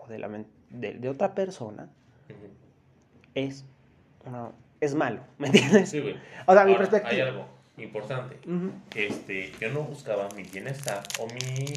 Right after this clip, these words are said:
Speaker 2: este, crecimiento, mi desarrollo a costo de su salud emocional
Speaker 1: Ujú.
Speaker 2: o de cualquier cosa que le pudiera perjudicar. Porque te aseguro, güey, que algo por lo que yo velaba en ella era por su mismo desarrollo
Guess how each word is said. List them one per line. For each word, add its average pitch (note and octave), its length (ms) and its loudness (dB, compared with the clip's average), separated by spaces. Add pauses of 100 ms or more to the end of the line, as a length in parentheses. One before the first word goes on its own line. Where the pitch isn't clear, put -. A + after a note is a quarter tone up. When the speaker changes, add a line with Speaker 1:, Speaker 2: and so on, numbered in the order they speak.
(120)
Speaker 2:
este, G#2+ 240 -12
crecimiento, G2+ 720 -10
mi F2+ 60 -10
desarrollo A#2+ 480 -6 (240)
a F#2+ 120 -8 (100)
costo - 420 -8 (840)
de F#2 140 -6
su - 120 -18
salud F2+ 300 -8
emocional G2 600 -6 (320)
Speaker 1:
Ujú. B2 220 -8
Speaker 2:
o A2+ 60 0
de G2 120 -6
cualquier F#2 340 -8
cosa A2+ 240 -10
que G2 100 -16
le F#2 80 -14
pudiera F#2 420 -8
perjudicar. F#2+ 640 -10 (320)
Porque G2+ 320 -4
te - 120 -6
aseguro, F#2 580 -8
güey, - 120 -20 (380)
que - 120 -8
algo A#2 280 -6 (260)
por F2 120 -14
lo E2 200 -16
que F2 160 -20
yo F2+ 160 -6
velaba F#2 600 -2
en F2 120 -16
ella E2 220 -16 (1700)
era B2+ 580 2
por F#2 180 -8
su - 220 -20
mismo F#2+ 420 -14
desarrollo F#2+ 520 -12